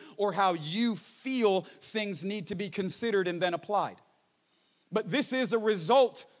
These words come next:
of what we recognize to be the inheritance of the curse and the corruption of Genesis three. When you eat of the tree, you'll be just like God, being able to think for yourself.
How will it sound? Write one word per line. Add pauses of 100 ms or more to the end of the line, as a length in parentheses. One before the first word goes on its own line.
of
what
we
recognize
to
be
the
inheritance (260)
of (200)
the
curse
and
the
corruption (200)
of
Genesis
three. (760)
When
you
eat
of
the
tree, (160)
you'll
be
just
like
God, (280)
being
able
to
think
for
yourself.